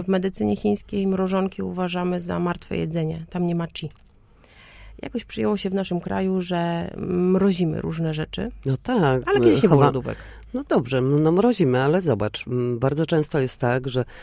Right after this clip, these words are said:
Speaker 2: te dary natury, że tak powiem, letnie i wiosenne wkładamy do zamrażarki, żeby właśnie zimą czy późną jesienią skorzystać z nich,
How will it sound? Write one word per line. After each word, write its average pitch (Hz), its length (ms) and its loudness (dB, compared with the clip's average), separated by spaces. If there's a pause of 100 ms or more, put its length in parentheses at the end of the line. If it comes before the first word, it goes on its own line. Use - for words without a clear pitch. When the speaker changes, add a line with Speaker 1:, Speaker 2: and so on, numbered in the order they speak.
(140)
Speaker 2:
te 135 120 -2
dary 139 260 4
natury, 143 440 2
że 117 140 -4
tak - 180 -6
powiem, 117 320 0
letnie 113 320 0
i 110 40 -2
wiosenne 110 760 -2
wkładamy 110 520 0
do 110 360 -2
zamrażarki, 110 760 -6 (480)
żeby 131 240 0
właśnie 127 440 0
zimą 120 360 -2
czy - 120 -12
późną 123 360 -2
jesienią 113 500 -4
skorzystać 110 640 -4
z 104 80 -10
nich, 110 320 -6